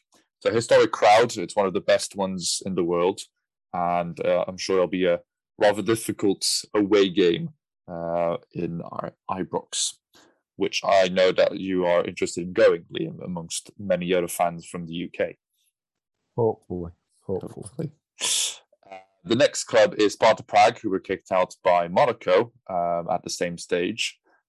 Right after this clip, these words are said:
Speaker 1: Um, they have not a great reputation in terms of crowds, although they're, they're very feisty and very intense. They also have unfortunate proceedings with uefa and when it comes to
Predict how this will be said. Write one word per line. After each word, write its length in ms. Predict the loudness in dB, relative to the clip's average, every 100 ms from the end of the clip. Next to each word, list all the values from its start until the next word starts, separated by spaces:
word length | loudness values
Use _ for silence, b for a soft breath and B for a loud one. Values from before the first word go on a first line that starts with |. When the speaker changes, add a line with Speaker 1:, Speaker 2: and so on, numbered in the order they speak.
| _
Speaker 1:
Um, 640 | 0 2 4 2 0 -6 -12 _ _
they 140 | -2
have 360 | 2 2 2 -6 -16 _ _ _ _ _ _ _ _ _ _ _ _ _ _ 2
not 200 | 4 6
a 40 |
great 220 | 6 4
reputation 560 | 4 2 2 2 2 -6
in 80 | -2
terms 260 | -2 0
of 140 | -2 -2
crowds, 600 | 2 6 6 4 0 -2
although 320 | 0 2 2
they're, 240 | 4 2
they're 220 | 4 4 4
very 100 | 2
feisty 580 | 2 2 2 -4 -2
and 220 | -2 0 2
very 180 | 2
intense. 540 | 2 -4 -4 -2 -2 -2
They 100 | -2
also 460 | -2 -2 0 0
have 300 | -2 -4 -4
unfortunate 640 | -8 -8 -6 -6 -6 -6 -6 -8 -8
proceedings 540 | -6 -2 0 -2 -6
with 220 | -6 -6 -2
uefa 440 | 0 0 -2 -4
and 160 | -4 -6 _
when 160 | -8
it 60 | -8
comes 220 | -10 -12
to 360 | -6 -2 0 -2